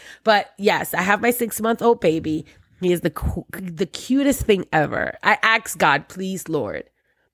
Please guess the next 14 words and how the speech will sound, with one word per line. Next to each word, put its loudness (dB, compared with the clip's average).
whatever -4
you -6
do, 0
don't 0
give -2
me -2
an -2
uggo." -6
Maybe 2
<laughs> -8
that 2
doesn't 0
sound -2
right, -4